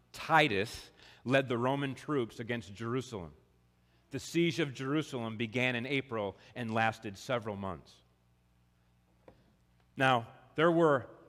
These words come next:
many more people in Jerusalem at the time of the siege than who actually lived there. There were,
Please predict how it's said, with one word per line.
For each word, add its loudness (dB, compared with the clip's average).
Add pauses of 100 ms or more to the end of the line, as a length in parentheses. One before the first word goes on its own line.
(920)
many 4
more 4
people 0
in -2
Jerusalem -2
at 0
the -4
time -2
of -6
the -10
siege -6 (400)
than -2
who 0
actually 2
lived 2
there. -8 (640)
There -2
were, 2